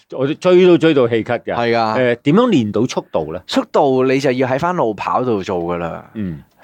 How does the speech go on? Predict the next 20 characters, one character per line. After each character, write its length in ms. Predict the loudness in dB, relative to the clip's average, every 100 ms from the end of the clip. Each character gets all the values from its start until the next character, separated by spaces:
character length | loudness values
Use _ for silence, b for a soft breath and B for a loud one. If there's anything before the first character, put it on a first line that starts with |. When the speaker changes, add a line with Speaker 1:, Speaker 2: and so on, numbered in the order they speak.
| _
Speaker 2:
其 120 | -4
實 40 | -2
喺 180 | -2 -4
山， 240 | -4 -6 _
跑 240 | -14 -10 -8
山 300 | -6 -6 -4
咧， 100 | -4
就 140 | -4
唔 100 | -6
使 140 | -8
點 220 | -8 -8 -6
樣 160 | -6
喺 100 | -6
個 100 | -6
山 300 | -6 -6 -6
度 80 | -8
練 260 | -10 -12 -14
跑 180 | -8 -8
得 80 | -8
幾 180 | -10